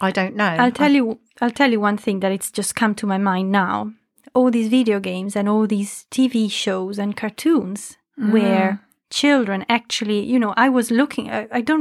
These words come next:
Speaker 2: remember the title of this video game, but it's all about shooting. And basically you're the character and the pur-, purpose of the game is for you to go around and kill people with these huge guns.
Speaker 1: Mm.
Speaker 2: So, you know, I'm not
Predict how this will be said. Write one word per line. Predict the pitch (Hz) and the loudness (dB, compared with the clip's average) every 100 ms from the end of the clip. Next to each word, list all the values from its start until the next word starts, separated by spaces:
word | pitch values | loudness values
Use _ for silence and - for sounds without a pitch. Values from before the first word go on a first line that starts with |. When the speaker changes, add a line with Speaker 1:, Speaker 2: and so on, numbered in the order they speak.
| 247 | 2
Speaker 2:
remember | 226 202 | 0 -2
the | 196 190 | -4 -2
title | 208 208 | -2 -2
of | 196 | -6
this | 180 - | -8 -4
video | 226 196 180 | -2 -2 -4
game, | 180 185 | -6 -6
but | 185 190 - - - - _ | -4 -4 -8 -20 -20 -20 _
it's | 254 247 | -6 -2
all | 392 | 2
about | 381 285 254 | 2 2 0
shooting. | - 269 220 - 190 | 0 0 -2 -4 -2
And | 208 | 0
basically | 247 240 226 | 0 -2 0
you're | 226 220 | 2 2
the | 196 - 302 | -2 -2 0
character | 262 - - 196 202 | 0 -2 -4 -4 -2
and | 214 214 | -2 -2
the | 220 - | -4 -2
pur-, | 302 294 - | -2 -2 0
purpose | 294 247 220 | 0 0 -6
of | 196 | -6
the | 214 220 | -2 0
game | 220 185 196 | 0 -2 -4
is | 208 | -4
for | - | -2
you | 220 233 226 | 2 2 0
to | 208 240 | -2 0
go | 220 | 0
around | 202 196 196 | 2 0 0
and | 196 - | -6 -2
kill | 254 | -2
people | 233 - - - 220 _ _ _ _ - | -2 -10 -14 -16 -18 _ _ _ _ -4
with | 220 | -2
these | 220 - | -2 0
huge | 240 208 | 0 2
guns. | 208 220 - 208 - - | 0 0 0 -8 -12 -6
Speaker 1:
Mm. | 208 214 214 202 _ _ _ | -4 -2 -4 -6 _ _ _
Speaker 2:
So, | - 214 202 | -2 0 2
you | 262 | 2
know, | 214 190 - | 2 -2 0
I'm | 226 | 2
not | 254 | 2